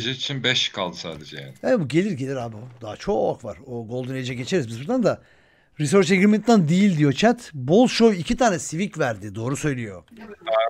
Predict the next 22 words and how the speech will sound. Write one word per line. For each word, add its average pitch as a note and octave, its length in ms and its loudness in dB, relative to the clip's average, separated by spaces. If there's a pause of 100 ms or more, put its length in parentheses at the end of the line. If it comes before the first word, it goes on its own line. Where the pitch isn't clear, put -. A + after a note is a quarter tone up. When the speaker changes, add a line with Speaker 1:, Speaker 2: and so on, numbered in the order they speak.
(420)
Speaker 1:
Ha, F#2+ 160 -4 (200)
mass B2 280 2
Speaker 2:
Bo- - 40 -2
Speaker 1:
medyayı C3+ 340 4
buffladı G#2 360 2
Bolshoi F2 520 -12
yani. D#2 100 -6
Speaker 2:
Bolshoi'dan G3+ 540 4
şey F3 260 2
geldi. A#2+ 340 -8 (140)
Civic F3 300 -4
geldi. C3+ 420 -2
Mass G3 320 2
medyayı F#3 420 6
da C#4 260 8
complete G3+ 460 4
etmiş - 220 -8
olduk A#2 260 -6
böylece. G#2+ 320 -10 (120)
Tamam. G3+ 300 2 (400)
Speaker 1:
Hayırlısı. F#2+ 380 -8 (500)
Speaker 2:
Kapitalizm. G3 720 -2